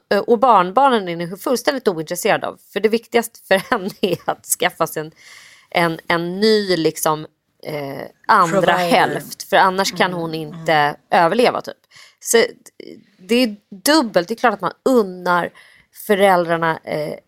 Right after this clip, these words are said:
Speaker 1: liksom härlighet. Men det är någonting väldigt obehagligt med att se sin pappa som Sten där bara bli så här, ja, i, i, inte klara av sitt liv. Och lösningen på det,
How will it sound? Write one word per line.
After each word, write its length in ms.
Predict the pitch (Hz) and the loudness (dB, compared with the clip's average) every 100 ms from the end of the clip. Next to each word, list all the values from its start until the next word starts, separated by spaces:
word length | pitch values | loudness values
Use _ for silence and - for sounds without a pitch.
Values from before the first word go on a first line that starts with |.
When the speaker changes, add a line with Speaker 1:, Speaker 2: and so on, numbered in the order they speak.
| - | -18
Speaker 1:
liksom 280 | 175 - 170 | -16 -10 -10
härlighet. 800 | - 208 175 165 196 220 156 - | 0 2 2 0 0 0 0 -4
Men 140 | 185 | -10
det 120 | 190 | -8
är 40 | 196 | -6
någonting 300 | 185 190 185 | -8 -10 -2
väldigt 260 | 190 175 _ - | -2 -2 _ -2
obehagligt 840 | 262 185 165 202 277 262 202 180 | -2 -2 0 2 4 4 0 -8
med 160 | 160 156 | -10 -6
att 60 | |
se 360 | - 233 214 185 - _ _ _ | -4 -2 0 -2 -4 _ _ _
sin 280 | - 208 185 | -8 -6 -4
pappa 580 | 214 190 _ - 156 - | -2 -4 _ 0 0 0
som 240 | - 160 | -6 -6
Sten 600 | - - 175 156 147 147 | -6 -6 -4 -4 -4 -4
där 220 | 131 127 | -4 -4
bara 240 | - 160 139 | 0 0 0
bli 220 | 143 131 | -4 -6
så 120 | - | -4
här, 260 | 135 127 143 _ _ _ _ _ _ _ | -2 -4 -10 _ _ _ _ _ _ _
ja, 340 | - 165 143 - - | 2 4 2 0 -8
i, 60 | 170 - _ | -10 -10 _
i, 300 | 139 139 - | -14 -10 -8
inte 240 | 180 160 | -8 -10
klara 340 | 160 - 165 147 | -8 -2 2 2
av 40 | |
sitt 280 | 143 - - | 0 -6 -8
liv. 300 | 220 175 143 | -4 -2 -4
Och 200 | - - | -8 -10
lösningen 640 | 190 190 151 - 208 190 180 | -2 0 2 -2 -8 -10 -8
på 100 | 170 | -8
det, 220 | 156 160 | -6 -8